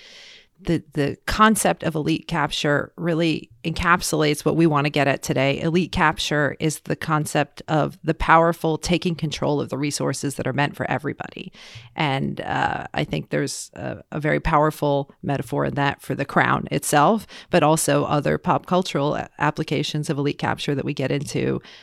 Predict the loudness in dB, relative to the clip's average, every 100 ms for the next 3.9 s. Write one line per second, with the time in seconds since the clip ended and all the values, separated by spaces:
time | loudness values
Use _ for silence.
0 | -8 -4 -2 0 -2 0 -2 0 -2 -2
1 | -4 -10 -20 -20 -20 _ -8 -2 -2 -2
2 | -2 2 2 2 2 2 0 0 0 0
3 | -2 -2 -2 -2 -4 -4 -2 0 -2